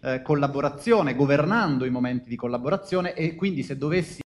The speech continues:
ehm, dire, eh, davvero il tweet sulle competenze, dobbiamo, ehm, sviluppare, maturare le competenze per gestire processi collaborativi. Una volta si diceva processi partecipativi,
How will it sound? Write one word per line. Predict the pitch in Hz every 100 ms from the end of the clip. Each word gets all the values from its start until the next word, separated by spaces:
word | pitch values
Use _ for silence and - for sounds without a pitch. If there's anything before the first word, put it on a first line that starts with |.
| 127 123 -
ehm, | 135 131 127 131 131
dire, | 131 175 151 135 117 -
eh, | - 127
davvero | 135 135 160 143
il | 135 -
tweet | 180 175 131
sulle | 139 147
competenze, | 143 151 180 165 151 _ - 175 170
dobbiamo, | 139 123 147 170 190 170 151 - -
ehm, | - 143 135 127 123 123 120 117 117 113 110 113
sviluppare, | 120 - 165 165 214 196 131 120
maturare | 123 123 147 185 165 127 117 113
le | 123
competenze | 123 131 127 131 127 131
per | 120 135 131 131 131 127
gestire | 143 139 - 185 165 147
processi | 135 - 143 - 120
collaborativi. | 151 139 135 131 131 135 120 113
Una | 127
volta | 160 160 131
si | 123
diceva | 127 165 151 -
processi | 156 -
partecipativi, | 139 139 147 160 156 190 160 127